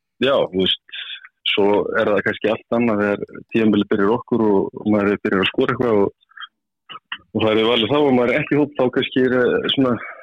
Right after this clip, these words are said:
hljóðið í mér öðruvísi, en ég var bara svo hundrað prósent fókuseraður um að,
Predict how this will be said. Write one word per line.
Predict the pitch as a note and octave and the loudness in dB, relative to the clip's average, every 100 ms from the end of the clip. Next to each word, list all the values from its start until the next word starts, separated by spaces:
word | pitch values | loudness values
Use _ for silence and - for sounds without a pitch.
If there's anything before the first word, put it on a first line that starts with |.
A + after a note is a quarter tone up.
| - | -12
hljóðið | - B2 C3+ C#3 | -2 2 2 4
í | C#3 | 2
mér | C3 | 4
öðruvísi, | C3+ D3 C3 A#2+ | 4 4 2 2
en | G2+ | 2
ég | G2+ | 2
var | G2+ | 0
bara | - G#2 | -2 -2
svo | A2 G#2+ - _ _ _ | 0 -2 -2 _ _ _
hundrað | B2 B2 A#2+ | -2 0 0
prósent | A#2+ - | -2 0
fókuseraður | B2+ B2+ A#2+ C3 A#2 A2+ | -2 -2 -2 0 0 2
um | A2+ | 2
að, | A2+ | 2